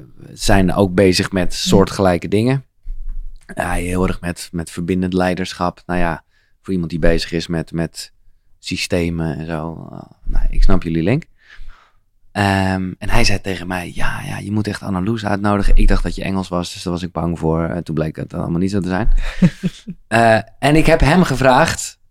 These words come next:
Speaker 1: eh, van, "Oké, wat is nou een vraag die jij zou willen stellen aan Anna Loes in dit gesprek?" En zijn vraag is, "Wat is de volgende stap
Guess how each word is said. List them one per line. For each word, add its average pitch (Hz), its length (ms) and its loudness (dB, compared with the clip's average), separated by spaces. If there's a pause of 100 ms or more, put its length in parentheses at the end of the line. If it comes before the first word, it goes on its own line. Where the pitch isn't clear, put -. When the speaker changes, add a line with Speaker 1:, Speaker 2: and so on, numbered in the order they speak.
(120)
Speaker 1:
eh, 131 840 -2
van, 156 220 0
"Oké, 156 220 2
wat 139 140 10
is - 60 10
nou 143 140 10
een 117 60 4
vraag 135 240 4
die 127 100 4
jij 135 140 6
zou 117 120 0
willen 110 160 2
stellen 85 460 2
aan 92 160 -4
Anna 85 240 -2
Loes 67 340 -8
in 90 140 -2
dit 85 160 -2
gesprek?" 92 360 -12 (540)
En 110 140 -2
zijn 135 220 4
vraag 107 300 4
is, 120 300 0 (1500)
"Wat 147 320 0
is 147 220 0
de 117 120 -2
volgende 160 500 4
stap - 600 -2